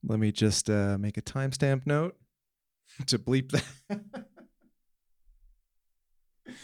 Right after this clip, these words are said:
Oh, man. Thursday Night Football.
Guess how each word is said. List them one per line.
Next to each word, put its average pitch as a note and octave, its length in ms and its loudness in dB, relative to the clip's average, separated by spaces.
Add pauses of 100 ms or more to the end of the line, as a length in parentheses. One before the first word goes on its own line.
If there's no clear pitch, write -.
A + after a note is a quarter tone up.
(720)
Oh, G#3 160 12
man. D3+ 300 12
Thursday A#3 400 12
Night A3+ 160 12
Football. A2+ 560 10